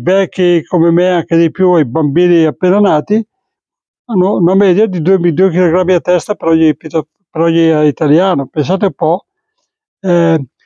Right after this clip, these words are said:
quando vedete quelle belle mele al supermercato, belle, lucide, tutte uguali, tutte perfette, non c'è neanche un segnino, sono le mele di Biancaneve,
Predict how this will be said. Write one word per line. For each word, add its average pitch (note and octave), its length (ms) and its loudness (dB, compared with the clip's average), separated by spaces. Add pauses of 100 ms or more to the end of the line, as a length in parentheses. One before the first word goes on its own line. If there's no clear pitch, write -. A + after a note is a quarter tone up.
(220)
quando A3 300 0
vedete A3 280 0
quelle G3 220 -2
belle F#3+ 320 0
mele F#3+ 260 2
al F3+ 80 0
supermercato, E3 840 0
belle, D3+ 400 0
lucide, D3+ 480 2
tutte E3 300 -4
uguali, D3+ 400 2
tutte E3+ 280 -2
perfette, D#3+ 540 -4
non D3+ 140 2
c'è D#3 160 -2
neanche D#3+ 220 0
un D3 60 -6
segnino, D#3 520 0 (340)
sono A3+ 240 -2
le G#3+ 80 2
mele A3+ 240 2
di A#3 80 2
Biancaneve, E3+ 880 0